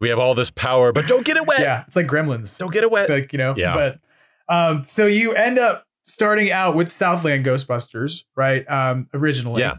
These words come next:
Speaker 2: And that was the franchise
Speaker 1: Mm-hmm.
Speaker 2: that was sort of the big franchise i-, around L A, at least when I first moved here.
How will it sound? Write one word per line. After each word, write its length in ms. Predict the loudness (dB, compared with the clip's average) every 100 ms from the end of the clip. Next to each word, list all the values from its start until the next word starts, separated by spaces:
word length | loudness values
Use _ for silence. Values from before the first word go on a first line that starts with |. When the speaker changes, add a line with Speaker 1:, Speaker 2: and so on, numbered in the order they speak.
| _
Speaker 2:
And 160 | -4 -2
that 180 | -2
was 120 | -4 -4
the 60 |
franchise 460 | -2 0 0 0 -2
Speaker 1:
Mm-hmm. 80 | -2
Speaker 2:
that 200 | -4 -2
was 180 | -4 -2
sort 220 | -2 0
of 60 |
the 80 | -2
big 240 | -4 -6 -2
franchise 480 | -4 -2 -2 -2 -6
i-, 160 | -8 -8 -6
around 500 | -4 -2 -2 -2 -2
L 220 | -2 0
A, 180 | 0 -2
at 100 | -4
least 200 | -6 -4
when 80 | -2
I 140 | -2
first 260 | -2 -6 -6
moved 200 | -10 -8
here. 260 | -8 -8